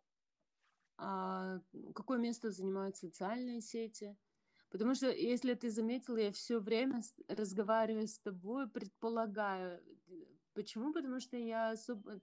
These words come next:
особо-то не афиширую, что происходит в твоей жизни. И сейчас я поняла вот эту связь,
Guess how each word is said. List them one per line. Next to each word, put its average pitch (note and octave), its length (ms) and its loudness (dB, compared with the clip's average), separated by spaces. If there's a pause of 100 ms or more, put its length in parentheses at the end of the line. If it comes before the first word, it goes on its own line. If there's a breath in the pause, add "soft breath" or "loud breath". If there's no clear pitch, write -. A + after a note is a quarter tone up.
особо-то A#3 480 -2
не A3 180 0
афиширую, G#3+ 680 0
что A#3 260 -2
происходит G3+ 680 -2
в - 160 -20
твоей F3+ 220 -4
жизни. F3+ 560 -2 (580 loud breath)
И A3 100 -2
сейчас C#4+ 640 2
я A#3 160 2
поняла A#3 440 2
вот G#3 160 -6
эту F#3+ 160 -4
связь, G#3+ 580 -2